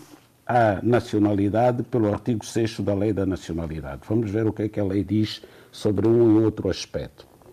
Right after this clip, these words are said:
No que diz respeito à união de facto, a lei vem dizer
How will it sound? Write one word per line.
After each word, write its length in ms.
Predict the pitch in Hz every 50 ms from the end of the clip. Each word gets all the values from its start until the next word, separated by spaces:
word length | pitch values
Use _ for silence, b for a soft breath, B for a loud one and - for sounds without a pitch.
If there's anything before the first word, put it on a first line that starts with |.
| B B B B B B B B
No 120 | - 151 151
que 120 | 151 -
diz 300 | 135 131 180 190 156 -
respeito 500 | - 127 - - - - 127 117 - 113
à 40 | 113
união 280 | 110 110 117 127 123
de 120 | 113 - -
facto, 600 | - - 131 139 123 - - - - - - - - _ - - _ _ _ _ _ _ _ _ _ b b b b b b b b b b b b b b b b _ _
a 100 | 123 135
lei 240 | 135 143 160 175 170
vem 240 | 147 131 147 143 135
dizer 500 | 120 117 110 104 - - 107 98 90